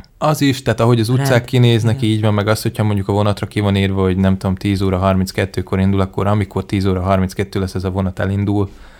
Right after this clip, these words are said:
Speaker 1: De annyi normális dolog van, amit nem tudom, nálunk is meg lehetne csinálni. Tehát ott nincs már jegyellenőr a metróba, aki megállít engem és elkéri a jegyemet. Van egy kapu, amin be se tudok menni, hogyha nem dugom be a jegyem. És így akkor elég nehéz blitzelni, és körülbelül hatszáz embert meg fölösleges alkalmazni,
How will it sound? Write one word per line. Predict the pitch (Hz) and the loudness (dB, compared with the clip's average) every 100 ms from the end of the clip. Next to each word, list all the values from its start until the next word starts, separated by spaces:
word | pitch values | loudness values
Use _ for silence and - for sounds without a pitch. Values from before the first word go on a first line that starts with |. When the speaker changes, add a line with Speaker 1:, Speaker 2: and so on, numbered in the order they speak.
| - - - | -20 -20 -18
Speaker 1:
De | 151 - | -16 -2
annyi | 135 139 135 | 0 2 4
normális | 123 120 113 107 98 | 4 4 4 2 0
dolog | 104 101 | 0 0
van, | 104 | 0
amit | 101 104 | -2 -2
nem | 110 | -2
tudom, | 98 98 | -2 0
nálunk | 101 101 98 | 2 0 -2
is | - | -6
meg | 95 92 | -6 -4
lehetne | 87 95 | -4 -6
csinálni. | - 95 92 92 | -4 0 0 -2
Tehát | 95 | -4
ott | 104 107 | -4 0
nincs | 120 120 | 0 2
már | 113 92 | 0 2
jegyellenőr | 95 98 98 95 95 92 90 | 2 2 2 2 2 2 0
a | 87 87 87 | -2 -4 -2
metróba, | 95 92 104 98 101 101 | -2 -2 -2 0 2 2
aki | 95 - | 2 0
megállít | 95 101 95 90 87 | -2 0 0 -2 -2
engem | 95 92 92 | -2 -2 -2
és | 92 | -2
elkéri | 104 92 95 90 | -4 -4 -6 -6
a | |
jegyemet. | 90 107 110 - - - - | -2 0 -2 -4 -14 -20 -6
Van | 131 117 | 0 0
egy | 95 | 0
kapu, | 117 110 143 147 | -4 -2 -2 -2
amin | 127 120 117 | -2 -2 0
be | 110 | -2
se | 101 | -4
tudok | 104 98 | -4 -4
menni, | 104 107 107 | 0 0 0
hogyha | 101 98 | -2 -2
nem | 104 92 | -2 0
dugom | 90 90 | -2 -4
be | 90 | -4
a | |
jegyem. | 87 87 87 87 - - - | -4 -4 -6 -8 -10 -20 -12
És | - 107 117 | -4 -4 0
így | 135 135 | 0 0
akkor | 127 127 123 | -2 -2 0
elég | 110 104 | 2 2
nehéz | 101 95 92 | 2 0 0
blitzelni, | 101 95 101 92 123 120 - | -2 -2 0 2 0 -2 -6
és | 104 | -6
körülbelül | 123 107 101 101 95 | -2 0 0 0 -2
hatszáz | - 98 - 95 | -4 -4 -4 -2
embert | 101 98 98 | 0 -2 -4
meg | 95 | -4
fölösleges | 107 92 101 92 - | -6 -6 -6 -8 -2
alkalmazni, | 98 90 95 90 87 95 110 | -2 0 -2 -4 -2 -2 -2